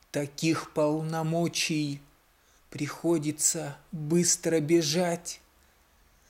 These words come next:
И вот бы еще чашку чая,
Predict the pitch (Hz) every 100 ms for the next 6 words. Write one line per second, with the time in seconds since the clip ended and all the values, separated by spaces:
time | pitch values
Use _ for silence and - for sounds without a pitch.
0 | - 196 185 196 220 175 196 208 208 -
1 | - 214 170 127 - _ _ - - 175
2 | 185 185 - 180 170 - 196 196 190 185
3 | 175 170